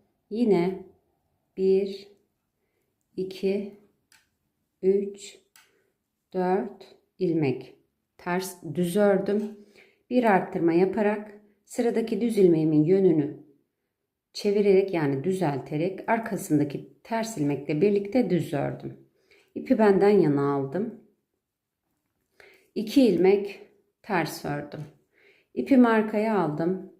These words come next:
Bir, iki, üç, dört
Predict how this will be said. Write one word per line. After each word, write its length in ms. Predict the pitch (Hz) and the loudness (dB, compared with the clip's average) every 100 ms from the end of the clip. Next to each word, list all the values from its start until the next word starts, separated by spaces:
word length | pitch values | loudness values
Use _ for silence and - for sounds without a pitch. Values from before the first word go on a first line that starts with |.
| _ | _
Bir, 680 | 208 202 202 202 - - _ _ _ _ _ _ _ _ | 0 2 2 0 -8 -18 _ _ _ _ _ _ _ _
iki, 720 | 185 185 - 190 190 202 - _ _ _ _ _ _ _ _ _ | -6 -6 -6 -4 -2 -4 -10 _ _ _ _ _ _ _ _ _
üç, 600 | 185 190 190 - - - _ _ _ _ _ _ _ _ _ - | 4 4 2 -8 -16 -20 _ _ _ _ _ _ _ _ _ -8
dört 540 | 175 185 208 - - | -4 -2 -4 -10 -20